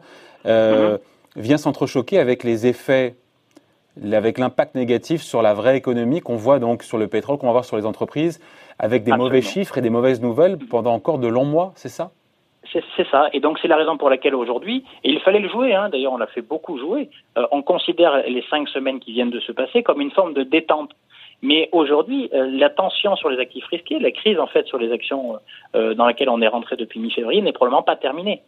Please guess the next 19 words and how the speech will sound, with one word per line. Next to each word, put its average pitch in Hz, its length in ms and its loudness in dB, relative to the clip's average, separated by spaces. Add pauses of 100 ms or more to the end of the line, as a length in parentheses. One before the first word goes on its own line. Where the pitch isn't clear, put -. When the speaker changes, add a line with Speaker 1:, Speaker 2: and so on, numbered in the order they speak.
Speaker 2:
Hein, 139 220 -12
on 135 160 4
est, 175 200 2
on 139 140 4
est 202 60 4
dans 180 120 4
une 156 140 -4
forme 160 220 0
de 143 80 0
détente. 214 400 0 (380)
Et - 60 0
d'ailleurs, 196 300 4
si - 100 -16
vous 180 60 -6
voulez 170 100 0
avoir 170 200 0
quelques 165 260 -6
références 139 460 -6
historiques, 185 500 -4